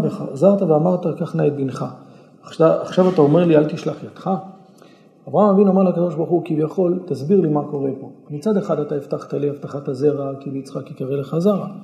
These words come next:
וההבטחה היא שכל ההבטחה, "הרבה את זרעך ככוכבי השמיים וכל הארץ הזאת, והבט נא השמיים ורואה, התוכל למנות כה יהיה זרעך." אז הקדוש ברוך הוא, אז אברהם אבינו אומר לקדוש ברוך הוא, "אתמול אתה אמרת לי, 'כי ביצחק יקרא לך זרע.'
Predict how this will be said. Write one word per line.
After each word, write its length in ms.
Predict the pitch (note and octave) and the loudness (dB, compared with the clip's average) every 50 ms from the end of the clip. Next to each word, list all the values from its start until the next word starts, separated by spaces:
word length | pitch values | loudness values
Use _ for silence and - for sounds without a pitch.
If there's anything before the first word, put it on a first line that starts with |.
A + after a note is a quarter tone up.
| - - - - - - - _ _ - | -20 -20 -20 -20 -20 -20 -20 _ _ 4
וההבטחה 480 | F3 F#3+ F#3 - F3+ D#3+ - D3+ D3 D3+ | 4 4 4 2 -2 -2 -2 0 0 2
היא 300 | D3+ D3+ D3 D3+ D3+ D3 | 2 2 2 0 -2 -6
שכל 600 | - - D3+ D#3 D#3+ D#3+ D3 - - G3+ F#3+ F#3 | -8 -10 -10 -10 -10 -10 -12 -6 -2 0 2 2
ההבטחה, 760 | E3 D#3 - - - D3+ - - E3+ E3 E3 D#3+ D#3+ D#3 D3+ - - - - - - _ - | 2 0 -2 -4 -8 -8 -6 -4 -4 -4 -4 -6 -6 -8 -10 -14 -18 -20 -20 -20 -20 _ -8
"הרבה 240 | B2+ C3 C#3 E3 E3+ | -4 0 4 4 4
את 80 | D#3+ D3+ | 6 8
זרעך 360 | D#3 D3 C#3+ C#3+ D#3+ D3 - | 6 6 6 4 0 0 -2
ככוכבי 300 | D3+ C3+ C#3 B2 D3 D3+ | -4 -6 -4 -4 -4 -4
השמיים 500 | D3 C#3+ - D3+ D3 D3 D3 D3 D3 C#3+ C#3 | -4 -4 -4 -4 -4 -2 -2 -2 -2 -4 -2
וכל 220 | - D3+ D3 D3 | 0 0 2 4
הארץ 280 | D3 C#3+ D3 C#3+ D3 D3+ | 4 4 2 2 0 -2
הזאת, 440 | C3+ C3 C#3+ D#3 D3+ D3 C#3+ C3+ C3+ C#3 | -2 -2 0 0 0 0 -2 -4 -4 -4
והבט 800 | D3 D3 D3 D3 D3 D3 C#3+ C#3+ C#3+ C#3 C#3 D3+ D3+ D3+ - | -4 -4 -2 -2 -4 -4 -4 -6 -6 -4 -6 -6 -6 -6 -8
נא 200 | D3 D3 D3 C#3+ C#3 | -8 -8 -8 -10 -10
השמיים 440 | C3+ - D3+ D3 D#3+ D#3+ D#3 D3+ | -12 -12 -10 -8 -6 -6 -4 -4
ורואה, 400 | D3 D3 D3 D3 D3+ D3 C#3+ D3 D3 - - - - - _ _ _ _ C#3+ | -2 0 0 2 2 2 0 -2 -4 -10 -16 -20 -20 -20 _ _ _ _ -10
התוכל 300 | C3 - D3 - F3 E3 | -8 -6 -2 2 4 4
למנות 440 | D#3+ D#3 D#3 D#3+ D#3+ D3+ D3+ D3+ D3+ | 4 4 4 6 6 6 4 4 2
כה 80 | - E3 D#3+ D3+ | 4 4 4 6
יהיה 180 | D3 D#3 D#3 | 6 6 6
זרעך." 400 | C#3+ C#3+ D#3 C#3+ D3+ C#3+ C#3 F3 G#3 G3+ F3+ F#3 - - - - - - - - - _ _ - | 6 4 2 2 0 -2 -2 0 0 0 0 -2 -6 -12 -16 -20 -20 -20 -20 -20 -20 _ _ -8
אז 100 | C#3 C#3 | -6 -4
הקדוש 400 | D#3 D3+ E3 E3+ E3+ F3+ G3+ F#3+ | -4 -4 -4 -4 -2 0 0 0
ברוך 140 | G#3 F#3 G3+ | 2 2 2
הוא, 180 | G#3+ G3 F3 | 2 2 2
אז 140 | E3+ D#3 D#3 | 2 2 2
אברהם 240 | D#3 E3+ G3 G#3+ G#3+ | 4 4 4 4 4
אבינו 120 | G#3 G#3+ | 6 6
אומר 120 | G#3 G3+ G3+ | 6 6 4
לקדוש 240 | G3 F#3 F#3 F3 | 4 4 2 -2
ברוך 80 | - F3 | -2 -2
הוא, 80 | F3 E3 | -2 0
"אתמול 260 | - F#3+ B3 C#4 A#3 | 2 4 4 4 4
אתה 140 | G3+ G#3 F#3 | 4 4 2
אמרת 260 | E3+ E3+ E3 D#3+ E3 | 4 2 2 2 0
לי, 140 | D#3 D#3+ D#3 | 0 0 0
'כי 120 | - E3 | 0 0
ביצחק 360 | D#3 D3 - - D#3 C3+ - | 0 0 -2 -4 -8 -8 -8
יקרא 220 | - - C3 B2+ B2 | -8 -10 -10 -8 -8
לך 180 | A#2+ A#2 - B2+ | -10 -12 -12 -14
זרע.' 180 | A#2 - A2+ | -16 -16 -18